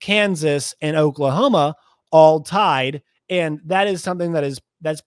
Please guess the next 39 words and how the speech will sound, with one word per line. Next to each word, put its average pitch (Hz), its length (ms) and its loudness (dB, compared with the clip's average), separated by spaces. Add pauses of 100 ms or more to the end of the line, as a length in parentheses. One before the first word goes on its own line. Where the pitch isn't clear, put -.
very 147 240 -2
possible, 135 480 -6
right? 139 180 -4
If 123 80 -10
Oklahoma 147 380 -10
State 135 180 -8
were 135 120 -8
to 143 60 -8
lose 135 220 -8
a 123 60 -10
game, 123 400 -6 (520)
Kansas 151 540 -4
were 151 120 0
to 147 60 0
win 135 200 -2
out, 127 360 -2 (400)
and 131 320 -8
Oklahoma 151 920 -4
were 139 180 -4
to 143 160 -6
win 127 200 -2
out, 120 320 -6
right? 135 380 -4 (400)
All 151 220 2
those 170 280 -2
teams 151 300 -6
would 147 80 -6
have 131 200 -4
two 131 200 -10
losses, 190 680 -2
and 143 140 -8
you 143 60 -4
would 147 120 -6
say, 147 140 -6
"Okay, 165 240 -4
Oklahoma 151 440 -4
State 143 320 -6
beat 123 200 -10
Kansas, 226 480 -2